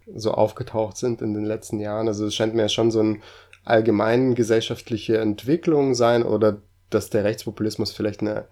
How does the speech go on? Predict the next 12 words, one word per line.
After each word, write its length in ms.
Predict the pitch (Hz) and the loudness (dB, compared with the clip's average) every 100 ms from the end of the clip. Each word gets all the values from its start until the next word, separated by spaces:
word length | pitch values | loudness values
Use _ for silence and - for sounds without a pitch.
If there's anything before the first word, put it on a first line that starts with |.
| - | -8
Reaktion 640 | - 107 101 - 113 135 | -2 0 0 -2 2 4
ist 180 | 160 - | 4 2
auf 120 | - | -4
eine 120 | 123 - | -4 -2
allgemein 420 | 117 113 110 113 | 0 0 2 2
gesellschaftliche 680 | 110 107 110 107 - 107 110 | 2 0 0 -6 -8 -4 -2
Entwicklung. 560 | 104 110 104 104 104 - _ _ _ _ - 117 | -2 -4 -2 0 0 -6 _ _ _ _ -6 -2
Und 120 | 110 | 0
natürlich 300 | 107 120 104 | 4 4 2
muss 180 | 117 120 | 0 2
man 120 | 104 | 4
dann, 480 | 107 107 - - | 4 2 -6 -12